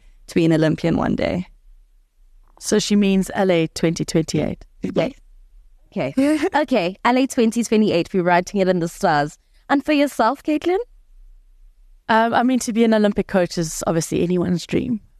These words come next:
Speaker 2: Um, so I would love to strive for, for that. Um, from a, from a career path, uh, I don't think we have the, uh, financial backing at this moment in time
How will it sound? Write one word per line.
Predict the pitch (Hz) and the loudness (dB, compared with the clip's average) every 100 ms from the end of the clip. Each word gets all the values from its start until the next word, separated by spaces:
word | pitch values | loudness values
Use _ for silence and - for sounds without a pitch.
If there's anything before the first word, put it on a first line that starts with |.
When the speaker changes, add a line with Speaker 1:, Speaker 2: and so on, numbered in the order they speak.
| _ | _
Speaker 2:
Um, | 170 165 170 165 | -2 0 0 -2
so | - 180 175 - | 0 0 0 0
I | 180 | 0
would | 175 160 - 208 | 0 -2 -6 -2
love | 185 185 | -2 -2
to | - | -4
strive | 175 - 165 165 | -4 0 0 0
for, | 180 160 - | -4 -6 -6
for | 175 | -4
that. | 156 160 165 - - _ _ _ - | -2 -2 -6 -14 -20 _ _ _ -2
Um, | 180 180 180 180 | 2 4 2 0
from | - 208 | 0 2
a, | 202 202 202 | 2 2 0
from | - 202 | 0 0
a | |
career | - 208 202 214 226 | 0 0 2 2 0
path, | - 202 220 226 - _ _ _ _ - | 0 2 4 0 -4 _ _ _ _ -4
uh, | 170 165 | 0 2
I | 175 | 2
don't | 202 220 | 0 0
think | 277 247 | -2 0
we | 220 | 2
have | 180 196 190 185 - | 2 2 0 -2 -2
the, | 196 185 185 185 - | 0 2 2 2 0
uh, | 160 | -2
financial | - 180 175 185 - 220 | 0 2 2 2 0 0
backing | 180 180 - 190 | 0 0 0 0
at | 170 - | 0 0
this | 190 196 | 0 2
moment | 185 185 - | 2 2 0
in | 185 | -2
time | 196 175 170 | 0 0 -2